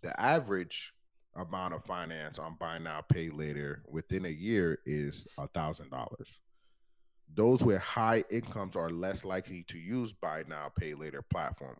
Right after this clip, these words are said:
Only nine percent of them with annual incomes over two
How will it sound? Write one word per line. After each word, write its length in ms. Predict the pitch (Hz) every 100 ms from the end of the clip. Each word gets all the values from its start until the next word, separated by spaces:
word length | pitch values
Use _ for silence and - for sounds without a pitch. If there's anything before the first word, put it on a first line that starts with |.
| -
Only 280 | 95 98 87
nine 540 | 82 90 95 120 135
percent 400 | - 104 120 110
of 160 | 87 78
them 340 | 80 78 73 _ 82
with 140 | 82 _
annual 340 | 104 104 101 -
incomes 340 | 95 - 87
over 200 | 90 80
two 200 | - 87